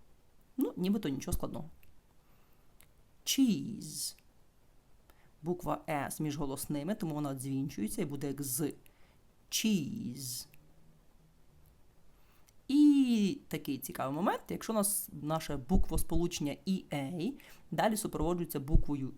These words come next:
D, то це буде читатися як звук Е. От і вийде. Head. Bread. Ready. Bread. Хліб.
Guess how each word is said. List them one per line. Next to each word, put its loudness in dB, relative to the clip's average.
D, -6
то -4
це -6
буде -2
читатися -6
як -4
звук -8
Е. -6
От -2
і 0
вийде. -10
Head. 0
Bread. 4
Ready. 2
Bread. 0
Хліб. 0